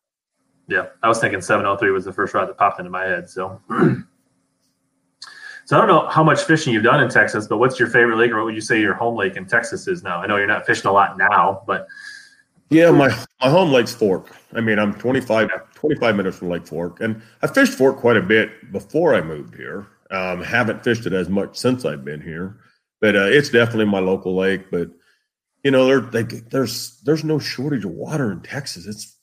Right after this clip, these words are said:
Speaker 2: freaking amazing, and there's so many, for every lake that you've heard of, some big lake, some big reservoir that you've heard of, there's fifteen around it that you haven't heard of.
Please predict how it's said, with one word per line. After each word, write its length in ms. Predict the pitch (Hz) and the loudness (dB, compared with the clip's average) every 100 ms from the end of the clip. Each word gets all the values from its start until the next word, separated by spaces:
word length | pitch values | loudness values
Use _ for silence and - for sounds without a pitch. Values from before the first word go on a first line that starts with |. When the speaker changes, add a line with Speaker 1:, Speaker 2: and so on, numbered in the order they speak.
| _ | _
Speaker 2:
freaking 240 | 147 110 | -14 -10
amazing, 580 | 92 92 113 139 139 95 | -6 -4 0 0 0 -2
and 100 | 107 | 0
there's 200 | 104 - | 0 -2
so 240 | - 165 185 | 2 4 4
many, 180 | 175 123 | 2 2
for 180 | 113 107 | 0 2
every 300 | 151 185 190 | 2 4 2
lake 320 | 131 143 143 | 4 4 2
that 180 | 110 110 | -6 -4
you've 140 | 104 | -6
heard 240 | - 120 117 | 0 2 4
of, 200 | 113 98 | 2 0
some 200 | 117 90 | -4 -2
big 180 | 104 104 | -2 0
lake, 240 | 101 104 _ | 0 -2 _
some 200 | 104 98 | -6 -2
big 180 | 104 95 | -4 -2
reservoir 440 | 101 101 92 98 95 | -2 -2 -4 -4 -6
that 160 | 87 | -8
you've 120 | 82 | -10
heard 180 | - 104 | -2 0
of, 200 | 101 101 _ _ _ _ - | 0 -2 _ _ _ _ 4
there's 320 | 135 117 - - _ - | 4 4 -2 -18 _ 2
fifteen 520 | 151 - - 147 117 | 2 0 2 4 4
around 360 | 95 107 113 95 | 4 2 2 0
it 120 | - | -4
that 220 | 85 - | -10 -10
you 80 | 80 | -10
haven't 320 | 90 87 76 | -8 -8 -10
heard 200 | - 62 | -16 -16
of. 120 | 50 | -16